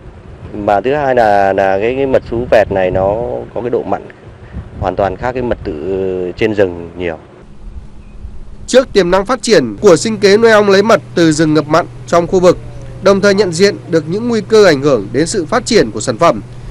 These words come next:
Speaker 2: năm hai nghìn không trăm mười bốn, dưới sự hỗ trợ của Quỹ rừng ngập mặn cho tương lai,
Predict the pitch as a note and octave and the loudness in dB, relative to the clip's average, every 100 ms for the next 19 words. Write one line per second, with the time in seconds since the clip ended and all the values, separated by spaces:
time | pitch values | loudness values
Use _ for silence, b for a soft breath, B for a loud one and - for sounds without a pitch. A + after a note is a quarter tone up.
0 | B - F3 G3+ G3 D#3+ F#3+ F3 G3+ D#3+ | B -4 2 4 4 2 0 0 2 2
1 | D3+ D#3+ C4 - - C#3+ G#3+ A#3+ G3 A#3+ | 4 4 2 -8 -4 0 0 0 0 2
2 | B3 F3 D3 A#2+ A3+ A#3+ G3+ D#3+ C#3+ D3+ | 4 2 0 -6 -4 0 2 2 2 2
3 | D#3+ - E3+ E3+ F3 E3+ F3 | 0 -2 -2 0 4 6 6